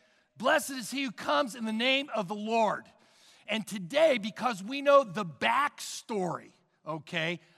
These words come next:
of that event, we're gonna celebrate. And we're gonna do it this way. We're gonna celebrate Good Friday. Because truly, Jesus was coming in with his face set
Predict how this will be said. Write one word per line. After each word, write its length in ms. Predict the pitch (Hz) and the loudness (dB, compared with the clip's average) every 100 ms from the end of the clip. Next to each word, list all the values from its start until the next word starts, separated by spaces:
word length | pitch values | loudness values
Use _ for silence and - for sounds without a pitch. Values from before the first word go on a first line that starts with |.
| - | -6
of 220 | 190 147 | -4 -2
that 240 | 214 254 | 0 2
event, 680 | 254 190 143 262 269 185 - - _ _ | 0 -8 -6 0 0 0 -6 -20 _ _
we're 280 | 160 269 320 | -6 -2 -2
gonna 240 | 302 285 | 0 -2
celebrate. 880 | 240 - 269 233 165 156 135 - - _ _ _ _ _ _ _ _ | -4 0 2 2 -2 -6 -6 -8 -20 _ _ _ _ _ _ _ _
And 120 | 196 | -4
we're 100 | 214 | -4
gonna 200 | 202 247 | -4 -6
do 300 | 226 175 311 | -6 -4 -2
it 160 | 311 - | -2 -6
this 260 | 262 226 220 | -8 -8 0
way. 220 | 247 196 | 2 2
We're 160 | 196 | 0
gonna 200 | 254 277 | -2 -4
celebrate 960 | 214 - - 339 339 277 196 190 190 190 _ _ _ _ _ _ _ _ _ | -4 -6 0 2 6 4 4 0 0 -4 _ _ _ _ _ _ _ _ _
Good 220 | 196 185 | -8 -8
Friday. 640 | - 190 190 190 151 120 85 _ _ _ _ _ _ _ _ _ _ _ _ | -8 0 2 2 -2 -14 -18 _ _ _ _ _ _ _ _ _ _ _ _
Because 600 | - 185 - 208 180 - - _ _ _ _ | -8 -6 0 0 0 -8 -20 _ _ _ _
truly, 680 | - - 311 339 330 226 202 | -10 -6 0 0 2 0 -4
Jesus 680 | 160 123 285 294 247 285 208 | -6 -6 -6 -6 -8 -12 -10
was 220 | 226 185 | -10 -10
coming 500 | - 254 269 262 240 | -8 -4 -4 -4 -4
in 300 | 220 180 170 | -4 -4 -4
with 160 | 170 170 | -8 -8
his 240 | 185 - | -10 -10
face 460 | - - 294 294 214 | -12 0 2 2 -4
set 640 | - - 294 247 - - | -6 -2 0 0 0 -8